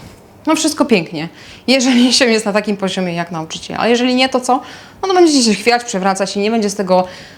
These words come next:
żadnej przyjemności, więc co tu teraz należy zrobić? Więc ja zaczynam zawsze od skłonu do przodu i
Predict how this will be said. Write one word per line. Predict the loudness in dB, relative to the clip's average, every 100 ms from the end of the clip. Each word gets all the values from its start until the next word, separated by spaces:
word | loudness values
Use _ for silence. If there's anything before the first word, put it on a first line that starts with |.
| -12
żadnej | -2 0 2 0
przyjemności, | -2 -4 -4 -4 -6 -6
więc | -2 -2 -2
co | 0 4 4 2
tu | -2 -2 -6 -4
teraz | 0 0 0
należy | -2 0 -2
zrobić? | -4 -6 -8 -12 -16 -16 -16 -16 -10 -6
Więc | 0
ja | 2 4
zaczynam | 2 2 2 2 2
zawsze | 0 0 -2 0
od | -2 -4 -10 -20 -20 -20 -20 -20
skłonu | -10 -10 -8 2 4 4 4
do | 2
przodu | 0 -8 -8 -12 -14 -20 -20 -20 -20 -20 -20 -20 -20 -20 _ -20 -20 -20 -20 -20 -20 -20 -20 -20 -10
i | -4 -2 -2